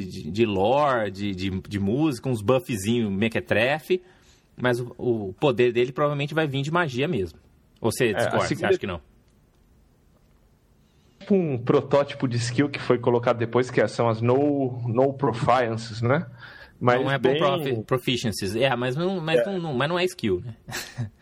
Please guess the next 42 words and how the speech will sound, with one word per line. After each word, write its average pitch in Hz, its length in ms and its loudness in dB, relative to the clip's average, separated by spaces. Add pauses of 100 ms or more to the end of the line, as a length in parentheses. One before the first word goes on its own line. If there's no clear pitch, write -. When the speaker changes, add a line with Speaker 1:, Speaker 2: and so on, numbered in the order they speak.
(100)
Speaker 2:
Não, 135 240 4
não, 127 260 2
é 113 80 2
um 131 100 -2
protótipo. - 960 0
Então 120 380 0
não 156 160 2
tinha 165 180 0
muito 160 240 2
efeito 151 460 2
in-game 135 500 2
mesmo, 104 360 0
como 104 160 -2
as 101 80 -2
skills 107 480 0
efetivamente 113 680 0
têm. - 280 -2 (520)
É, 117 420 4
não, 180 200 2
mas 208 240 2
eu, 208 160 2
eu 170 80 4
concordo 202 400 0
contigo, 196 480 0
sim. 117 320 0
Eu 139 420 0 (2250)
Interessante 175 320 0
que 190 100 0
aqui 170 200 0
também 165 260 0
fixou 165 240 -2
Speaker 1:
Peraí, 160 200 2
Speaker 2:
esse - 200 -2
Speaker 1:
cortou, 151 140 2
Speaker 2:
lance 160 220 -6
do 170 60 -4
Speaker 1:
cortou 160 240 0
aí 117 120 0
o - 20 -10
que - 60 -12
você - 80 -10
falou. 110 260 -2